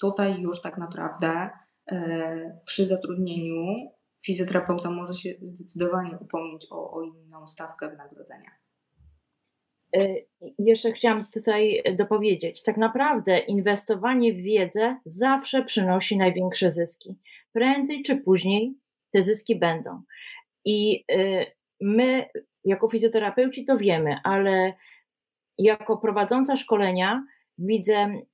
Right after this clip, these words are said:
Speaker 2: bardzo dużo osób, które są oddelegowane z pracy. Niektóre nie musiały brać urlopu na to szkolenie, które są oddelegowane z pracy po to, aby się dokształcać. Czyli też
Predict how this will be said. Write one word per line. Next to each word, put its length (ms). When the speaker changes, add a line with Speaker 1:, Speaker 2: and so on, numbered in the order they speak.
Speaker 2:
bardzo 400
dużo 240
osób, 360
które 180
są 180
oddelegowane 1300
z 120
pracy. 640
Niektóre 380
nie 120
musiały 480
brać 220
urlopu 520
na 220
to 140
szkolenie, 720
które 180
są 220
oddelegowane 920
z 100
pracy 680
po 160
to, 280
aby 240
się 180
dokształcać. 840
Czyli 240
też 280